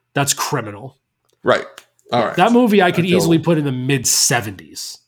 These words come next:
Speaker 1: like, without
Speaker 2: Yeah.
Speaker 1: thinking about it, with no problems.
Speaker 2: Yeah,
Speaker 1: Yeah,
Speaker 2: for sure.
Speaker 1: okay.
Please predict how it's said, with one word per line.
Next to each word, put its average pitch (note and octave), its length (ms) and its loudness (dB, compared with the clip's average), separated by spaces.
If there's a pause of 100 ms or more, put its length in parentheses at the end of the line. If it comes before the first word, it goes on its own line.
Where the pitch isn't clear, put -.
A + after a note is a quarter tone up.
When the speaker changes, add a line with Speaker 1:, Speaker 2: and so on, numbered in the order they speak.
Speaker 1:
like, C3 320 -4
without D3 220 0
Speaker 2:
Yeah. C4+ 160 6
Speaker 1:
thinking A#2 420 -6
about F2 240 -16
it, F2+ 100 -20
with D3 220 0
no D3 460 2
problems. F#2+ 720 -6 (360)
Speaker 2:
Yeah, F4+ 380 2 (460)
Speaker 1:
Yeah, - 160 -20
Speaker 2:
for G3+ 120 2
sure. E4+ 340 2
Speaker 1:
okay. - 60 -16